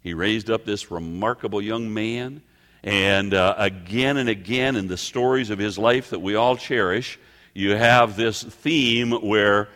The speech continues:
somehow the gods, uh, all the rest of the gods, you know, it, it, it's, it's a contest between Yahweh. I mean, when Daniel interprets Nebuchadnezzar's dream, what happens first of all?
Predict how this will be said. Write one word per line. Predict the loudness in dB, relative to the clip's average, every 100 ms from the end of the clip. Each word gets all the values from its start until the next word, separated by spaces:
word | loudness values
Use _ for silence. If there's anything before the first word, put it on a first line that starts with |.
| -20 _
somehow | -12 -2 2 2 2 4 6 6 4 0 -2 -4
the | -4
gods, | 4 6 6 6 4 -2 -12 -14 _ _ -2
uh, | 0
all | 4 6 8
the | 6
rest | 6 4 2
of | -4
the |
gods, | 2 6 8 6 2
you | -2
know, |
it, | -2
it, | -6 -8 -10 -10 -10 -8
it's, | -8 -8 -6
it's | -8
a |
contest | -6 2 2 4 -2 -2
between | -6 -6 -2
Yahweh. | 2 2 2 0 -4
I | -10
mean, | -8 -6 -6
when | -4 0
Daniel | 0 0 0 -2
interprets | -2 -6 -6 -8
Nebuchadnezzar's | -4 -4 -2 -6 -6 -8
dream, | -4 -4
what | -2 2
happens | 2 0 -4
first | -6 -6
of | -6
all? | -10 -12